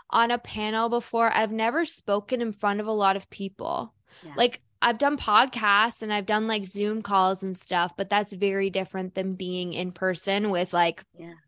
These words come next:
Speaker 1: a bunch of people face to face. And
Speaker 2: Yeah.
Speaker 1: I felt really
Speaker 2: Mm.
Speaker 1: nervous as it was starting, and definitely some imposter syndrome and
Speaker 2: Mm-hmm.
Speaker 1: all those things. And I rem-, I literally consciously drew on, like, if I could do that,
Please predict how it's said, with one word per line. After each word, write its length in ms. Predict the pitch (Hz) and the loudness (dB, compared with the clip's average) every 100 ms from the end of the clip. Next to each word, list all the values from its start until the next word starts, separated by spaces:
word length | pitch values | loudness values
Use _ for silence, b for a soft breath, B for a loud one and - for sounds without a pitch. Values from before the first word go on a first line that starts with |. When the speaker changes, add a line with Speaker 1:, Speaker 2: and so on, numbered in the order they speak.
| _ _ _ _ | _ _ _ _
Speaker 1:
a 100 | 233 | 4
bunch 300 | 202 214 208 | 6 4 4
of 160 | 208 - | 0 0
people 360 | 233 226 269 | -2 6 8
face 260 | 285 254 254 | 10 8 8
to 100 | 277 | 2
face. 500 | 254 220 262 349 - | 6 8 8 6 6
And 240 | 226 226 B B | 4 4 B B
Speaker 2:
Yeah. 120 | 196 B B _ - | -16 B B _ 4
Speaker 1:
I 200 | 247 254 | 6 6
felt 280 | 294 285 262 | 6 6 6
really 240 | 285 277 | 4 4
Speaker 2:
Mm. 40 | |
Speaker 1:
nervous 1000 | 240 233 302 254 214 214 285 302 - - - _ _ - | 2 2 2 2 2 2 0 -2 -8 -14 -16 _ _ 2
as 200 | 233 240 | 6 6
it 80 | 240 | 6
was 120 | 233 | 4
starting, 720 | - - 233 240 285 262 262 277 | 0 2 4 6 4 4 2 0
and 160 | 240 | 0
definitely 480 | 220 226 247 254 262 | 2 2 0 -4 -4
some 280 | - 254 262 | -2 -2 0
imposter 580 | 247 214 190 214 233 233 | -2 2 2 0 -2 0
syndrome 880 | 226 220 220 226 226 240 277 294 254 | 0 -2 2 4 6 6 6 4 0
and 220 | 214 214 | 0 -2
Speaker 2:
Mm-hmm. 340 | - 165 - | -8 -18 0
Speaker 1:
all 200 | 226 233 226 | 4 6 6
those 240 | 226 226 | 2 0
things. 300 | 247 254 240 | 0 -2 0
And 80 | 247 | 2
I 80 | 226 | 2
rem-, 260 | 240 233 214 - | 2 0 -2 2
I 260 | 254 285 | 4 4
literally 580 | 269 247 254 339 415 254 - | 2 2 2 4 2 0 -6
consciously 840 | - 233 240 - 240 - 220 196 | -2 0 0 0 -2 0 0 0
drew 400 | 190 214 220 220 | 0 2 4 4
on, 300 | 208 196 202 | 4 2 0
like, 380 | 196 190 190 - _ | -2 0 -2 -6 _
if 60 | - | -2
I 140 | 190 | -2
could 120 | 202 | 0
do 140 | 262 294 | -4 0
that, 500 | 214 190 180 180 | 2 4 4 2